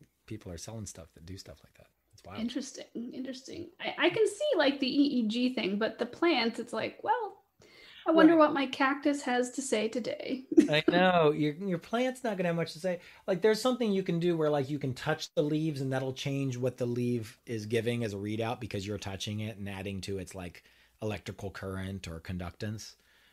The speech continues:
Speaker 1: But then you're playing, it's kinda like, you know, you can attach, you could, like, use that as a drum set, you know, and make it make electronic set, but it's not, like, it still is not that meaningful. Yeah, it's like,
Speaker 2: Yeah.
Speaker 1: "What did my cactus say today?"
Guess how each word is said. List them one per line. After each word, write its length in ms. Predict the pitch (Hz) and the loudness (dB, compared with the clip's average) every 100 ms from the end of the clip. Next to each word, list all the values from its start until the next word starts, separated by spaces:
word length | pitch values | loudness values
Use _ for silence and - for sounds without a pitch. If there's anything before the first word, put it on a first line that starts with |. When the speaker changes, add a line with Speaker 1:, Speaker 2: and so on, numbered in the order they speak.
| _ | _
Speaker 1:
But 160 | - 107 | -8 -4
then 380 | 139 131 113 127 | -2 0 -2 -4
you're 180 | 135 113 | -2 -2
playing, 460 | - 117 113 113 107 | -2 -6 -6 -8 -10
it's 160 | 107 | -10
kinda 180 | - 110 | -6 -6
like, 260 | 95 90 - | -6 -10 -10
you 100 | 113 | -8
know, 120 | 87 | -8
you 140 | 92 | -8
can 120 | 101 101 | -8 -8
attach, 560 | 90 104 95 - - _ _ _ _ _ _ 113 | -8 -8 -10 -12 -14 _ _ _ _ _ _ -10
you 140 | 107 | -8
could, 140 | 101 | -8
like, 160 | 95 98 | -8 -6
use 260 | 98 104 95 | -4 -6 -6
that 140 | 90 | -10
as 100 | 87 | -10
a 40 | |
drum 240 | 85 92 92 | -10 -8 -8
set, 260 | - 85 - | -10 -14 -14
you 100 | 85 | -12
know, 120 | 82 | -10
and 80 | 82 | -12
make 140 | 80 | -14
it 100 | 87 | -18
make 180 | 87 85 | -14 -12
electronic 460 | 90 80 - 82 92 | -12 -12 -12 -14 -14
set, 180 | - 107 | -14 -12
but 100 | 95 | -12
it's 120 | 95 | -10
not, 180 | 92 92 | -14 -16
like, 160 | 92 _ _ 147 | -20 _ _ -18
it 60 | |
still 260 | 147 165 131 | -2 2 2
is 100 | 113 | 0
not 160 | 113 | -2
that 100 | 110 | -2
meaningful. 420 | 107 107 95 92 - _ _ - - | -4 -6 -8 -12 -20 _ _ -14 -6
Yeah, 160 | 123 | -4
it's 100 | 104 | -4
like, 120 | 107 | -4
Speaker 2:
Yeah. 60 | 139 | -2
Speaker 1:
"What 120 | 165 | -4
did 80 | 196 | -4
my 140 | 175 165 | -4 -4
cactus 440 | 139 123 - 104 | -4 -6 -6 -12
say 280 | - 104 95 | -12 -14 -14
today?" 160 | 92 | -18